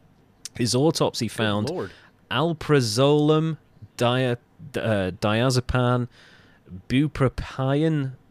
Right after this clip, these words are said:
Speaker 1: uh, citralopram, citralopram, hydrocodone, <laughs> digoxin.
Speaker 2: Well, two of those are <laughs> depression meds.
Speaker 1: Uh, w-, w-, it keeps
Speaker 2: Then
Speaker 1: going.
Speaker 2: <laughs>
Speaker 1: Chlorofenerime,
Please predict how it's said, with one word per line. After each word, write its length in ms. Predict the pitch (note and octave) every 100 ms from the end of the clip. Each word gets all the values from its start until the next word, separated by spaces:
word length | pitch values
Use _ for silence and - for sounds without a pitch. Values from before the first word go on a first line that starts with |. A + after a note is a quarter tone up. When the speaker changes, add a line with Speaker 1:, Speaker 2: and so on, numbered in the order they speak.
| G#2
Speaker 1:
uh, 320 | G2+ G2+ G2+
citralopram, 1400 | - - - D3 - C3+ A2+ - - C3 B2 B2 B2+ B2
citralopram, 1080 | - A#2+ - C#3 C#3 C3 - C3 C3 B2+ B2+ - - _ _ _
hydrocodone, 1200 | - B2+ C3 A#2 - D3 C#3+ C#3 C3 C3 B2+ C3 B2 _ _ _ _ _
<laughs> 100 | - - G5 - - E5 - - _ - - - _ _ - -
digoxin. 800 | C#3+ C#3 C#3+ G3+ G3 D#3 C#3+ C#3+
Speaker 2:
Well, 80 |
two 180 | C#3 C#4+
of 80 | G#3+
those 320 | D3 D3 C3
are 260 | C3+ A#2 G#2 - _ -
<laughs> 120 | - - - _ _ _
depression 540 | B2 - G3 - A#2
meds. 340 | A#2 A#2+ E3+ B2+
Speaker 1:
Uh, 320 | A#2+ A2+ A2
w-, 200 | C3 A#2
w-, 180 | A2+ A#2+ -
it 80 | G2+
keeps 200 | B2+ F3
Speaker 2:
Then 40 | C#3
Speaker 1:
going. 260 | F3+ C3+ - -
Speaker 2:
<laughs> 200 | - _
Speaker 1:
Chlorofenerime, 3000 | - D#3 F3 F#3 E3+ D#3 D#3 D3 - - _ _ _ - - - - - - - - C3+ C#3+ C#3 C3 A#2+ A2+ G#2+ G#2+ C3 F#3+